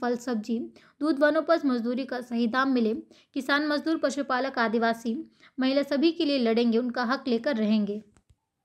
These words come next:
सभी मांगों को लेकर मनावर में गांधी चौराहे पर संयुक्त किसान मोर्चा नगर कांग्रेस कमेटी के साथ नेत्री मेधा पाटकर दीदी ने महामहिम राष्ट्रपति के नाम मनावर अनुविभागीय अधिकारी को ज्ञापन दिया है। इस दौरान नगर कांग्रेस अध्यक्ष नारायण जौहरी,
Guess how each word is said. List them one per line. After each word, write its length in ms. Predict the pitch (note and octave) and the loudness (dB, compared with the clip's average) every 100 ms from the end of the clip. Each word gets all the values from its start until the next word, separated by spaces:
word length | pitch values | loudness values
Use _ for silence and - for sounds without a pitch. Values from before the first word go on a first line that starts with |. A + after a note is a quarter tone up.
| _ _ - | _ _ -2
सभी 180 | C4+ C4+ | 2 4
मांगों 320 | C#4+ C#4 E4 | 4 2 0
को 120 | E4 | 2
लेकर 400 | C4+ C4+ C4 C#4 - | 2 2 0 -6 -2
मनावर 420 | B3+ A#3+ A#3 B3+ | 2 4 4 2
में 240 | A#3+ A#3 E4 - _ C4 | 2 0 -6 -14 _ 0
गांधी 220 | C4 C4+ | 2 2
चौराहे 380 | C#4+ C4+ C#4 E4 | 2 2 2 2
पर 160 | D#4+ | 0
संयुक्त 300 | D#4+ D#4 D4 | 0 -4 -6
किसान 300 | C#4+ C4+ C#4 C4 | -8 -2 0 2
मोर्चा 280 | A#3+ A#3+ C4+ | 0 0 -2
नगर 240 | A#3 A3+ | 0 0
कांग्रेस 380 | A#3+ A#3 C4+ C#4 | 0 2 2 0
कमेटी 380 | - B3 B3 C#4 | -4 -4 -4 -6
के 100 | B3 | -4
साथ 320 | A#3+ A#3 A#3 | -2 -2 -2
नेत्री 260 | B3 A#3+ | -4 -2
मेधा 320 | D4 B3+ A3+ A#3+ | -2 0 0 2
पाटकर 400 | A#3+ A#3 A#3 B3+ | 2 0 0 0
दीदी 300 | A3+ A3 A#3 | 0 0 0
ने 100 | A3 D#4+ - - B3+ | 0 -4 -12 -10 0
महामहिम 480 | C4 C4 C4+ C#4+ D#4 | 2 4 2 2 2
राष्ट्रपति 520 | B3+ B3+ - A#3+ D4 | 2 0 -4 -8 -4
के 140 | D4 | 0
नाम 260 | A#3+ A3 B3+ | 0 0 0
मनावर 400 | A#3+ A3+ A3+ A#3 | 0 2 2 2
अनुविभागीय 640 | A#3 A#3+ A#3+ A#3 A#3+ C4 | 2 2 0 0 -2 0
अधिकारी 380 | D#4 A#3 B3 A#3+ | 0 0 0 0
को 120 | C4 | 0
ज्ञापन 360 | A#3+ A3+ A#3 A3 | 0 0 0 2
दिया 180 | A3+ A#3+ | 2 2
है। 200 | A#3+ A3+ D#4+ - - _ | 2 0 -4 -16 -20 _
इस 120 | C#4+ C4 | -2 2
दौरान 360 | C#4+ D4+ D#4+ | 4 4 2
नगर 200 | C4+ C#4 | 0 0
कांग्रेस 440 | C4+ C4 C4+ D4 C#4+ | 0 -2 0 -2 -2
अध्यक्ष 400 | A3 A#3+ A#3 C4+ | -2 -2 -2 0
नारायण 420 | A#3 A3+ A3 G#3+ | 2 2 2 4
जौहरी, 340 | A3+ A3+ A3+ | 4 2 2